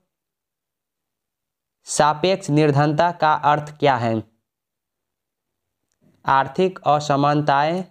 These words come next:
ऑप्शन सी, ऑप्शन डी हो जाएगा। सापेक्ष निर्धनता का अर्थ आर्थिक असमानताएं हैं।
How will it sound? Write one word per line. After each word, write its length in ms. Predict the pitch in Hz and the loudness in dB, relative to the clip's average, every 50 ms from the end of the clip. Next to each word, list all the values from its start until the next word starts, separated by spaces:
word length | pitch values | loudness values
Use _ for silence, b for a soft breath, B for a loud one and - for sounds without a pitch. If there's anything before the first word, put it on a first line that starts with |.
| _ - | _ -4
ऑप्शन 280 | - 131 127 - 147 143 | -2 -2 -2 -2 -4 -4
सी, 180 | 147 151 - | -4 -4 -2
ऑप्शन 340 | - 139 135 - 156 147 147 | 0 0 0 0 -2 -2 0
डी 80 | 151 156 | 2 2
हो 120 | 151 151 | 2 4
जाएगा। 360 | 151 156 156 156 175 185 196 196 B B B B B B | 4 2 2 2 2 0 0 -2 B B B B B B
सापेक्ष 640 | - - 151 143 143 143 - 175 180 175 180 - - | -6 -2 0 0 0 0 0 -2 -2 -2 -4 -4 0
निर्धनता 520 | 135 143 147 143 135 135 143 156 - 160 | 0 2 2 2 2 2 2 2 2 0
का 180 | 156 - 143 135 147 | 0 0 0 0 0
अर्थ 240 | 165 170 175 - - - - | 0 -2 -4 -8 -8 -4 0
आर्थिक 480 | 135 139 143 147 - 190 196 196 196 - - | 0 0 0 0 0 0 -2 -2 -2 -4 0
असमानताएं 920 | 156 156 170 160 - 160 147 147 147 156 156 156 151 151 139 135 143 156 160 | 2 2 2 2 0 0 0 2 2 2 0 0 0 0 0 2 2 0 0
हैं। 220 | 147 165 175 180 | 0 0 0 -2